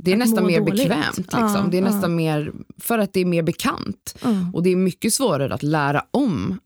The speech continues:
Speaker 1: eh, någonting som du har liksom lärt i hela livet, att typ så här, tänka snälla saker om dig själv. Så jag försöker bara balansera. Sen klart att jag har perioder när jag är jättenegativ och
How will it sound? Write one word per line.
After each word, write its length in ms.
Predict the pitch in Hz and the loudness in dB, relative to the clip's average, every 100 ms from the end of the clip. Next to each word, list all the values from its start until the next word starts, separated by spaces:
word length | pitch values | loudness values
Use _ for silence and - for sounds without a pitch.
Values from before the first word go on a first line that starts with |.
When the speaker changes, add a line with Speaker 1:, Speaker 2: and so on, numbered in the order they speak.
| - | -2
Speaker 1:
eh, 180 | 151 143 | 0 0
någonting 460 | 139 135 135 131 | 0 0 0 -2
som 180 | 131 139 | -2 -4
du 80 | 135 | -2
har 80 | 131 | -4
liksom 240 | 139 147 | -4 -4
lärt 240 | 139 135 147 | -2 -2 -2
i 20 | |
hela 140 | 123 | -2
livet, 240 | 180 190 - | 0 -2 -4
att 160 | 143 | -8
typ 200 | - 110 | -4 -6
så 80 | - | -6
här, 60 | - | -12
tänka 460 | - 202 143 - | -2 0 0 -2
snälla 420 | 135 156 160 - 247 | -4 -2 -2 -4 -6
saker 360 | - - - | -6 -8 -10
om 100 | - | -10
dig 120 | - | -12
själv. 300 | - - - - - - - | -10 -8 -8 -12 -18 -20 -16
Så 140 | - | -2
jag 120 | 180 170 | -2 0
försöker 260 | 269 262 | -2 0
bara 160 | 160 143 | -2 0
balansera. 760 | 135 135 131 - 247 175 - | 0 -2 -2 -2 -2 -2 -4
Sen 240 | - 147 170 | -4 -2 -2
klart 220 | - 175 | -2 -4
att 120 | 113 | -4
jag 100 | 95 | -6
har 140 | 135 - | -6 -8
perioder 460 | - 127 120 131 | -4 -4 -2 -4
när 120 | 123 123 | -4 -2
jag 100 | 120 | -4
är 40 | 131 - _ 131 - - - - _ _ _ - | -6 -8 _ -6 -6 -10 -14 -20 _ _ _ 0
jättenegativ 840 | 160 190 143 - - 90 98 - - - - | 2 0 -2 -10 -8 -8 -6 -10 -10 -10 -6
och 340 | 151 131 60 | -6 -4 -6